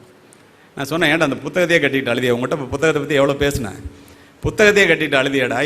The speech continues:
என்னோட வந்திருக்கலாம்ல?" அப்படின்னு சொன்னா அவன் சிரிச்சுக்கிட்டே போயிட்டான். பயிற்சி முடித்து பல இடங்களிலே பணிபுரிந்து மாணவர்களே,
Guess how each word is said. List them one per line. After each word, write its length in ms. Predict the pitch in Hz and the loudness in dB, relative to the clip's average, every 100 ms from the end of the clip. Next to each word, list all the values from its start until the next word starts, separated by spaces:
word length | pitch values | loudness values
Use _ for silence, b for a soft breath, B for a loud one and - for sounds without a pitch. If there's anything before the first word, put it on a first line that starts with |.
| 135 | -2
என்னோட 240 | 160 196 160 | -2 0 0
வந்திருக்கலாம்ல?" 680 | 143 135 123 113 107 113 107 - - - - - _ _ _ _ _ - | 0 -2 -4 -4 -4 -4 -6 -10 -20 -20 -20 -20 _ _ _ _ _ -8
அப்படின்னு 200 | 127 143 | -6 -4
சொன்னா 260 | 143 156 | -4 -4
அவன் 140 | 170 147 | -4 -4
சிரிச்சுக்கிட்டே 400 | 175 175 170 151 | -6 -4 -2 -2
போயிட்டான். 300 | 117 107 - - - - b b b b _ _ _ - | -4 -8 -12 -20 -20 -20 b b b b _ _ _ 0
பயிற்சி 420 | 160 254 - 254 | 2 2 0 2
முடித்து 340 | 214 233 226 | 4 2 2
பல 240 | 160 175 196 | 2 4 4
இடங்களிலே 500 | 196 226 214 202 190 | 2 2 4 4 4
பணிபுரிந்து 560 | 160 175 160 165 151 | 2 2 2 2 2
மாணவர்களே, 960 | 139 143 147 139 135 135 175 214 180 | 2 2 2 2 2 4 4 0 -8